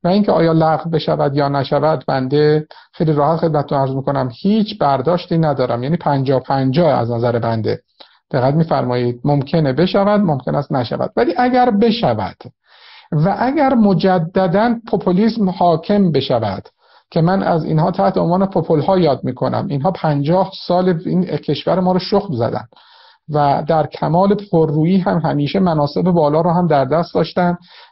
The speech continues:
و هر کاری خواستن به اقتصاد، بر سر این اقتصاد آوردن. یک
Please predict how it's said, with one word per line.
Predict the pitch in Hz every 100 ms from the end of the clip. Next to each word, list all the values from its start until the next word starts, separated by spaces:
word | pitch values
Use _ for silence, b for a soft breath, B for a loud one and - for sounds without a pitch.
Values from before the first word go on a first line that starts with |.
| B
و | 160
هر | - 254
کاری | - 240 269
خواستن | 233 208 - 202
به | 196
اقتصاد، | 160 175 - -
بر | 175
سر | 165 190
این | 190 185
اقتصاد | 175 156 185 170
آوردن. | 151 143 135 139 117 _ b b b -
یک | 202 -